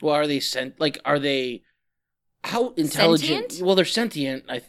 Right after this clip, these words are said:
Speaker 1: from what I can tell, from, because most animals are sentient. But are they, like, self-aware? Are they intelligent? What are we talking about here?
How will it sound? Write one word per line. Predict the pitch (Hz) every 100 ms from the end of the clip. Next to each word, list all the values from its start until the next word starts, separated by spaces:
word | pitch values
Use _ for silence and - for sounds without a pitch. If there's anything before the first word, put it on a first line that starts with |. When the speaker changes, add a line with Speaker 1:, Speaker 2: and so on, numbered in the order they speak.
| -
Speaker 1:
from | 147 139
what | 123
I |
can | 110
tell, | 113 151 131 127 98 _
from, | 131 120 - _ - - -
because | - 165 -
most | 160 165 -
animals | 139 123 117 113
are | 110 110
sentient. | - 117 127 - - - - _ _ _ _ -
But | 143 -
are | 139 143
they, | 143
like, | 139 143 135 - - -
self-aware? | - 104 110 131 156 151 135
Are | 120
they | 117
intelligent? | 104 85 151 151 143 151 117
What | 139
are |
we | 143 139
talking | 135 127 127
about | 95 82
here? | - - 73